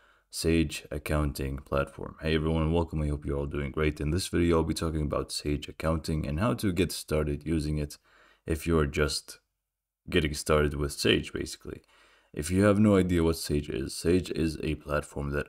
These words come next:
offers plenty of products here, as you can see, uh, and solutions for multitude of tools f-, that are going to help you with your business,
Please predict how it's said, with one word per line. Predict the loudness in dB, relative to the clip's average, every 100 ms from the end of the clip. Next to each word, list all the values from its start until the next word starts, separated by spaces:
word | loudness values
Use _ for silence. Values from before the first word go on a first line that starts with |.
| 2
offers | 2 4 4 2
plenty | 0 2 2 2 2
of | 0 2
products | 4 6 4 -2 -8
here, | -8 -8 -10 _ -10
as | -8 -8
you | -8
can | -8 -6
see, | -2 -4 -4 _ -20 -20 -6
uh, | 0 2 2
and | 0 -4
solutions | -2 2 2 2 2 2 -2 -10 _ -20 _ -20
for | -4 0 2 2 -2 -4
multitude | -2 2 4 4 4 0 0 0 2
of | -2 -8 _ _ _ _ _ _ -6
tools | 2 6 6 4 -2
f-, | -10 -12 2
that | 2 4
are | 4 4
going | 4 0
to | 0 -2
help | -2 0
you | -2
with | 0 -2 -4
your | -8
business, | -2 -2 0 -2 -4